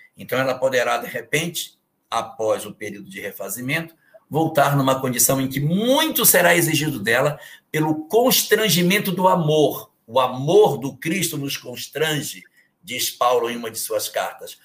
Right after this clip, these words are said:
O amor da mãe dele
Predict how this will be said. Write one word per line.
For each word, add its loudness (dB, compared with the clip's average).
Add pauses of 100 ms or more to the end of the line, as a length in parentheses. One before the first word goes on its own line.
(260)
O -2
amor 2
da -4
mãe 0
dele 0